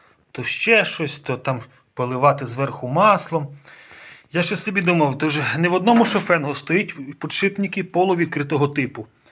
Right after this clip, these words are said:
Я багато листав в інтернеті і знайшов ось таке. Думаю, попробую.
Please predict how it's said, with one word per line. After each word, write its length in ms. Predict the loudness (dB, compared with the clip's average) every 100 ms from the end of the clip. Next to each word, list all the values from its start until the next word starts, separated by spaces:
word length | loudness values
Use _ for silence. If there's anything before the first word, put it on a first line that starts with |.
| _ _ _ _ _ _ -20 -20 _ _
Я 180 | -2 0
багато 400 | 4 4 4 2
листав 320 | 0 2 0
в 40 | 0
інтернеті 480 | -2 2 2 2 -2
і 100 | -4
знайшов 440 | -4 -2 -2 -4 -10 -16 -8
ось 200 | -8 -4
таке. 380 | -4 -2 -2 -4 -10 -20 -2
Думаю, 360 | 2 2 2
попробую. 680 | -2 2 4 4 2 -4